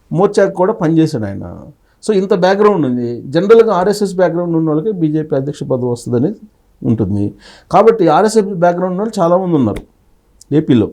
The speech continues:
కానీ కడప జిల్లా పులివెందుల నియోజకవర్గం వేంపల్లి గ్రామానికి సంబంధించినటువంటి అతన్ని ఎంపీ చేయటం వాళ్ళకి కారణం ఏంటి అని అంటే,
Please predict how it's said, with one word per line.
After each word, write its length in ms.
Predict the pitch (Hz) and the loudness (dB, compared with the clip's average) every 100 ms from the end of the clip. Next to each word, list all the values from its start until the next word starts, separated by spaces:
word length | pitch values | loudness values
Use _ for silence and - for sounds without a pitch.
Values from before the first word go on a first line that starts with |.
| - _ _ _ _ _ _ _ - - | -10 _ _ _ _ _ _ _ -10 0
కానీ 160 | 156 | 0
కడప 280 | 156 131 135 | 0 -2 -2
జిల్లా 440 | 151 156 143 139 143 _ _ _ _ - | 0 0 2 0 -4 _ _ _ _ 2
పులివెందుల 360 | 143 170 165 | 6 6 6
నియోజకవర్గం 720 | 139 135 123 120 110 123 127 - _ _ 113 | 4 0 -2 -4 -4 -6 -6 -10 _ _ -4
వేంపల్లి 680 | 107 165 170 170 151 143 123 | 4 4 4 2 2 -2 -4
గ్రామానికి 420 | 127 135 139 131 | -4 -2 -2 -4
సంబంధించినటువంటి 1120 | 131 123 127 123 123 117 123 117 127 117 117 - _ - | -4 -2 -2 -4 -4 -6 -4 -4 -4 -2 -4 -8 _ -6
అతన్ని 500 | 127 160 147 117 127 | -2 0 0 -2 -2
ఎంపీ 200 | 160 202 | -2 -2
చేయటం 360 | 165 165 160 | 0 0 2
వాళ్ళకి 220 | 156 143 147 | 0 -2 -4
కారణం 340 | 139 156 165 160 | 0 0 2 0
ఏంటి 360 | 139 139 135 | -2 -4 -6
అని 140 | 127 123 | -4 -4
అంటే, 320 | 131 208 320 | -4 -4 -6